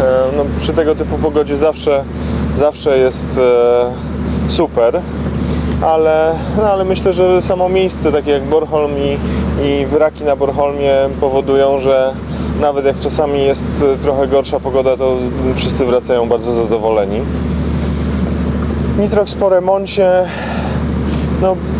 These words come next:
zauważają to nurkowie, którzy nurkują z pokładu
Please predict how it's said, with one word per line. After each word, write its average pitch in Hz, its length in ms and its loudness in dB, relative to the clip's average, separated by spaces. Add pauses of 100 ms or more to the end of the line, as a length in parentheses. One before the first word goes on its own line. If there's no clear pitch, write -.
(640)
zauważają 170 800 2
to 123 160 0
nurkowie, 127 460 0
którzy 131 260 -2
nurkują 127 400 0
z - 60 -6
pokładu 127 580 0